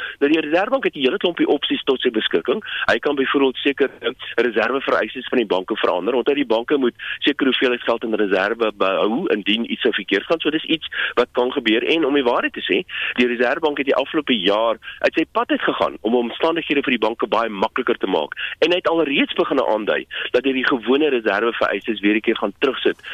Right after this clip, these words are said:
op die banke. So, dis een moontlikheid wat hy kan doen. Hy kan die banke vra om 'n klompie ander toetse te doen met sy finansiële state, om te kyk of miskien ander groepe kliënte,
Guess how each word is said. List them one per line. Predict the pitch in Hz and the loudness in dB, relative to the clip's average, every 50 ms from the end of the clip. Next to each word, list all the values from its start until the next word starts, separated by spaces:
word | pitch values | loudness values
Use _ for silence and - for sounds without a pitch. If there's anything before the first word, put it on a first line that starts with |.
| - - | -8 -2
op | - 95 - | 0 0 0
die | - 120 | 0 0
banke. | 95 101 95 87 - - 95 | 0 0 0 0 -2 -2 0
So, | 120 123 | 2 2
dis | 143 190 190 | 2 0 0
een | - 156 202 214 202 | 0 0 0 2 2
moontlikheid | 180 165 170 175 170 - 170 165 - | 2 2 2 0 0 0 0 0 0
wat | 160 156 | -2 -2
hy | 156 | -2
kan | 147 - 147 | -2 -2 -2
doen. | 143 160 180 247 240 - - - - - | 0 0 0 0 -2 -4 -4 -6 -2 0
Hy | - 120 | 0 0
kan | 135 - 170 | 0 0 0
die | 160 | 0
banke | 127 127 131 156 - 165 | 2 0 0 0 0 -2
vra | 147 - - 156 | 0 0 0 0
om | 156 135 127 120 | 2 2 0 0
'n | 113 | 0
klompie | - 139 127 127 135 - | 0 0 0 0 0 0
ander | - 120 123 147 - | 0 0 0 0 -2
toetse | - 180 170 - - 165 | -4 -6 -6 -4 -4 -4
te | - 165 | -2 0
doen | - 160 165 156 | 2 2 4 4
met | 156 - | 2 2
sy | - 151 | 0 0
finansiële | - 156 151 151 147 - - 147 143 147 | 2 2 0 0 0 0 0 0 0 0
state, | - - 151 147 147 - 180 220 - - - - - | 0 0 0 0 0 -2 -4 -6 -6 -10 -14 -8 -2
om | - 127 | 0 0
te | 113 139 | 2 2
kyk | - 143 139 - | 2 0 -2 -2
of | 139 120 | -2 -2
miskien | 135 120 - - 143 127 | -2 -2 0 0 0 0
ander | - - 127 143 143 | 2 2 0 0 0
groepe | - - - - 165 165 - 165 160 - | -2 -4 -2 -2 0 2 2 0 0 0
kliënte, | - 123 117 104 107 117 - - 147 151 | 0 0 2 2 2 0 0 0 0 0